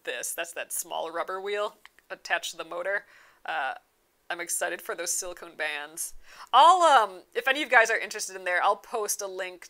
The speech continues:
to those bands. I just got 'em from Amazon, but those little, little silicone bands, I think they're gonna work perfectly for this motor pulley. So if you have, um,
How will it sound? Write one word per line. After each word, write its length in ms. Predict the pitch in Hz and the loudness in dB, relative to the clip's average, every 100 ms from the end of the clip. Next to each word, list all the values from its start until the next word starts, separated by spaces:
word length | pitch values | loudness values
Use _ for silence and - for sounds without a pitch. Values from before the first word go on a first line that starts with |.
| _ | _
to 240 | - - 202 | -6 -6 -6
those 360 | 185 180 175 - _ _ _ _ _ | -10 -8 -10 -10 _ _ _ _ _
bands. 580 | 185 175 170 165 165 170 | -4 -2 -4 -4 -8 -8
I 80 | |
just 180 | 175 180 | -6 -6
got 160 | 170 160 | -4 -6
'em 60 | |
from 140 | 160 165 - | -6 -12 -8
Amazon, 340 | 160 139 147 | -8 -8 -8
but 120 | 160 | -8
those 200 | 160 165 | -10 -12
little, 400 | 175 175 175 175 _ _ _ _ _ _ _ _ _ _ _ _ _ _ _ | -10 -6 -4 -6 _ _ _ _ _ _ _ _ _ _ _ _ _ _ _
little 560 | - 135 175 185 180 170 | -20 -16 -12 -10 -8 -6
silicone 840 | - - - 208 180 208 180 170 _ | -6 -4 -4 -6 -8 -12 -12 -16 _
bands, 800 | 180 165 151 127 139 160 170 - - - - _ _ _ - | -4 -2 -2 -6 -10 -12 -6 -4 -4 -6 -14 _ _ _ -16
I 60 | |
think 180 | - 226 | -14 -10
they're 100 | 220 | -10
gonna 200 | 196 175 | -10 -8
work 240 | 165 156 | -8 -10
perfectly 480 | - 185 180 160 156 | -8 -8 -8 -12 -12
for 200 | 147 151 | -12 -16
this 280 | 139 147 - _ 170 | -12 -12 -12 _ -20
motor 240 | 165 160 151 | -18 -16 -16
pulley. 420 | - - - - _ _ | -16 -18 -18 -20 _ _
So 200 | - 190 | -14 -14
if 140 | 175 | -12
you 200 | 170 165 - | -12 -10 -8
have, 340 | 143 135 - | -10 -10 -14
um, 200 | 127 113 | -14 -14